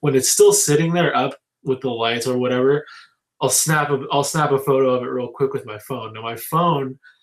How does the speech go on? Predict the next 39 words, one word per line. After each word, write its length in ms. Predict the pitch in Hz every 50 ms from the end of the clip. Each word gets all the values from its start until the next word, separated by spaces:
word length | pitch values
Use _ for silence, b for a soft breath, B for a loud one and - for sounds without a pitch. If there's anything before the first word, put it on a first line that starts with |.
| b b -
is 140 | 131 127 117
just, 180 | 135 135 139 165
it, 120 | 143 131
it 120 | 139 147
is 380 | 143 135 135 139 143 135 117 117
what 120 | 123 -
it 80 | 107 117
is. 480 | 123 110 104 - 107 110 110 - - -
You 100 | 143 139
get 160 | 131 151 131 117
what 160 | 117 - -
you 60 | 120
get. 280 | 120 120 110 101 - - _ _ _ _ -
Like, 260 | 127 113 110 110 135 131 127 -
I'm, 300 | 160 143 135 135 135 135 B B B B B B B B B
I'm 160 | - 139 135 143
really 340 | 147 156 156 156 156 156
not 200 | 151 151 147 -
gonna 120 | - 151 135
spend 320 | - - - 147 139 131
time 280 | - 143 135 135 135 127
trying 220 | 139 143 131 127
to 60 | 127 123
make 180 | 123 127 123
it 100 | 135 123
look 220 | 120 120 123 123 -
that 200 | 135 120 120 - - -
cool. 400 | 131 123 120 123 131 135 135 _ _ _ _ _ _ - -
I, 180 | 120 120 120 - 147 135
it's 160 | 127 127 -
just 360 | 135 123 - - - 123 120
not, 320 | 127 127 120 120 120 - - - _ _ b b b b b b b b b b b b -
not 300 | 127 127 120 - - 135
really, 640 | 135 131 135 131 135 135 135 131 127 131 131 147 - _ -
I 80 | 139
don't 180 | 131 131 127 123
know, 240 | 123 120 120 120 120
I'm 80 | 120
just, 340 | 117 117 113 - - -